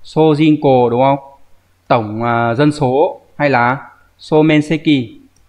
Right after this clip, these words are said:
tổng diện tích. Chữ đa, chúng ta có Ta Mục Kuteki này, đa mục đích này. Đấy, hay là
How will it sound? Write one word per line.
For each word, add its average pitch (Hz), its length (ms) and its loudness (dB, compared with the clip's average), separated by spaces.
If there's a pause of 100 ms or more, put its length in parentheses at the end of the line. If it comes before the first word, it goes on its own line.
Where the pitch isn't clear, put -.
(320)
tổng 107 160 -8
diện 135 180 -8
tích. 220 280 -4 (500)
Chữ 185 140 -8
đa, 175 460 -2 (1040)
chúng 139 120 -4
ta 151 80 0
có 135 100 -2
Ta 160 220 -2
Mục 147 200 -2
Kuteki 160 500 0
này, 113 200 -6 (1200)
đa 143 200 0
mục 143 180 -2
đích 147 180 -2
này. 117 260 -4 (360)
Đấy, 120 360 -8
hay 147 160 0
là 123 260 0